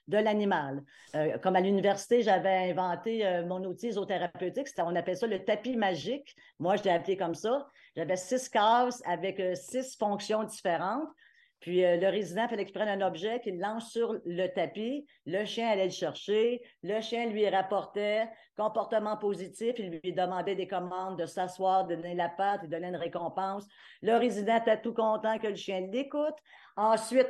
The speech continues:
en allant chercher l'objet sur la case destinée, il y avait un petit carton à lire de la couleur de la case, du matériel de la case, parce que je travaille beaucoup le sensoriel également.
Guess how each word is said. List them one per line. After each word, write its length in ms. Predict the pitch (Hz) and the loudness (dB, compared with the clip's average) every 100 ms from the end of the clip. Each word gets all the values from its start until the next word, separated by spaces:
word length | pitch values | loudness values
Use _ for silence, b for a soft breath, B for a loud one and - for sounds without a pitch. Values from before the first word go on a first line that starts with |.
| - | 2
en 200 | 220 233 | 2 4
allant 300 | 233 240 240 | 4 4 2
chercher 400 | 240 208 - 226 | 0 -4 -2 0
l'objet 420 | 214 165 160 220 | 0 -2 -2 -4
sur 220 | 220 233 | -4 -2
la 160 | 233 196 | 0 2
case 360 | 214 208 214 170 | 2 2 2 -2
destinée, 600 | 190 196 - 196 214 220 | -6 -6 -8 -2 0 2
il 60 | |
y 40 | 190 | 2
avait 120 | 185 | 2
un 80 | 196 | 0
petit 140 | - | -2
carton 360 | 208 - 214 208 | -4 -2 0 0
à 220 | - 180 | 0 0
lire 320 | 185 202 175 | 0 0 0
de 120 | 147 | -2
la 200 | 233 247 | 0 0
couleur 520 | 226 226 214 214 214 175 | -2 -2 2 2 2 0
de 100 | 185 | -2
la 180 | 175 | -2
case, 440 | - 185 196 214 - _ 151 | -2 -4 -2 -4 -6 _ -12
du 180 | 147 262 | -4 4
matériel 640 | 247 240 214 202 214 208 | 4 4 2 4 2 2
de 80 | 190 | 2
la 160 | 180 | 2
case, 360 | 165 180 202 247 | 0 -2 -2 -4
parce 120 | 175 | -6
que 80 | 185 | -8
je 80 | 170 | -8
travaille 300 | 160 175 185 | -2 2 2
beaucoup 240 | 185 185 | 0 -2
le 120 | 202 180 | 0 -2
sensoriel 720 | - 180 - 180 175 180 170 | -2 -6 -4 -2 2 2 2
également. 520 | 165 156 160 196 294 | 0 -2 -2 -2 -2